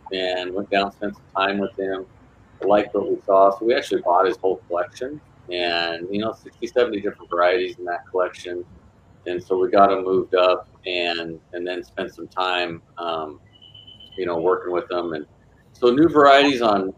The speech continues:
on, so that's, that's where we acquired the bulk of our, of our, of our proprietary varieties,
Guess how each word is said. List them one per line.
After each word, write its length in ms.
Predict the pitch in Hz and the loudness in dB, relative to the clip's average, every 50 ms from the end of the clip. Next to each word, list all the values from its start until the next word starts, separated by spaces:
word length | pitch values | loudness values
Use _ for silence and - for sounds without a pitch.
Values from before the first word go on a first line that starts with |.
| _ _ | _ _
on, 400 | 104 104 104 101 101 101 101 101 - - | -6 -4 -2 -2 -2 -4 -6 -12 -10 -2
so 80 | 139 | 2
that's, 280 | 147 160 165 160 - _ | 2 4 2 2 -4 _
that's 200 | - 160 165 160 - | 2 2 2 2 0
where 180 | - 139 135 123 | 0 2 4 6
we 140 | 117 120 113 | 6 6 4
acquired 480 | - - - - 110 107 104 101 92 | 4 2 2 4 4 6 6 4 2
the 80 | - 85 | -2 -8
bulk 420 | - - 90 92 98 117 - _ | -4 -2 0 2 2 0 -2 _
of 140 | 101 95 90 | -4 -2 0
our, 440 | 92 92 90 90 92 90 87 87 90 - | 2 2 2 4 2 2 0 -2 -4 -6
of 100 | 80 - | -6 -4
our, 460 | 92 92 92 92 90 90 90 85 - _ - | 0 0 2 2 0 0 -4 -6 -8 _ -18
of 100 | - - | -8 -4
our 140 | 92 92 | -4 -4
proprietary 720 | 92 - _ _ - 92 92 90 - - 90 90 87 87 85 | -4 -6 _ _ -4 -4 -4 -4 -4 -4 -4 -2 -2 -2 -4
varieties, 680 | - 85 85 85 85 87 87 87 90 92 - - - | -4 -2 -2 0 0 -2 -2 -2 -4 -6 -6 -14 -20